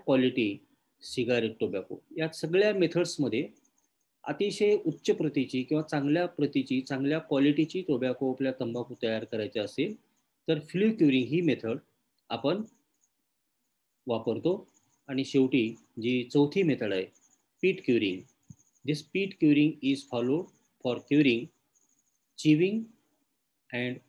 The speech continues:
hukka type tobacco. म्हणजे जे खाण्याची तंबाखू वापरतात, खाण्यासाठी जे वापरतात ती तंबाखू आणि हुक्का म्हणजे गुळगुळी ही तंबाखू तयार करण्यासाठी त्या पीट क्युरिंग म्हणजे खड्डा पद्धतीनं आपण हे करू शकतो.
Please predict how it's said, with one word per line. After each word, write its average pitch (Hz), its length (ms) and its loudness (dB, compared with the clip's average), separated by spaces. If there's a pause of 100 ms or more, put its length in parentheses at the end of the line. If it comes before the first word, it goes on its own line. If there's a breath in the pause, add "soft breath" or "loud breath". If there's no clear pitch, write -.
(140)
hukka 147 260 -4
type 104 300 -4
tobacco. 85 360 -10 (360)
म्हणजे 135 180 2
जे 160 160 2
खाण्याची 160 460 0
तंबाखू 135 320 0
वापरतात, 117 400 -4
खाण्यासाठी 120 520 -4
जे 135 60 2
वापरतात 123 460 -2 (640 soft breath)
ती 147 160 4
तंबाखू 117 500 -2
आणि 120 120 -4
हुक्का 135 360 0
म्हणजे 113 220 -2
गुळगुळी 123 420 0 (1040)
ही 143 140 -2
तंबाखू 113 400 -2
तयार 113 180 0
करण्यासाठी 110 540 -4 (440 soft breath)
त्या 120 120 -2
पीट 170 400 2
क्युरिंग 107 260 2
म्हणजे 113 240 -2
खड्डा 135 240 0
पद्धतीनं 131 480 -2
आपण 180 220 -2
हे - 320 -10
करू 95 240 -4
शकतो. - 300 -16